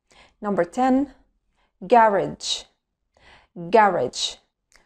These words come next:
garage، garage. لو الفيديو عجبكم ما تنسوش تعملوا لايك للفيديو،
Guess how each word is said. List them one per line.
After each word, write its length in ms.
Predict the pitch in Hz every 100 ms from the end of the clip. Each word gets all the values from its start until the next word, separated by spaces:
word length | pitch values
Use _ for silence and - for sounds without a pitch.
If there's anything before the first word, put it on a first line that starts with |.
| _ _
garage، 880 | 202 214 233 254 180 - 175 180 - _ _ _ _ _ _ _ _ _ 190
garage. 760 | 214 208 226 165 165 180 - - _ _ -
لو 140 | 208
الفيديو 300 | 208 247 269
عجبكم 400 | 214 202 247 370
ما 60 | 330
تنسوش 360 | 202 - 247
تعملوا 300 | 240 196 208
لايك 380 | 196 196 240 294
للفيديو، 480 | 269 254 262 247 262